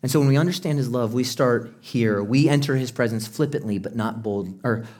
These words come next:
not boldly, or boldly, but not flippantly. Took me three times, but, you know. On a quest to elevate the love of God,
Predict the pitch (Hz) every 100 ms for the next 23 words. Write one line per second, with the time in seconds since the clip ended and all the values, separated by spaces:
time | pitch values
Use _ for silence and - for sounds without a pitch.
0 | - 131 - 139 139 110 - 120 110 180
1 | 156 120 117 123 117 - 117 101 87 78
2 | _ _ _ - 87 - 76 85 78 -
3 | 73 73 120 82 85 - - - - -
4 | - - _ _ _ _ _ _ _ _
5 | _ _ _ - _ _ _ _ - 120
6 | 117 147 143 - 123 127 120 117 110 110
7 | 107 98 101 98 95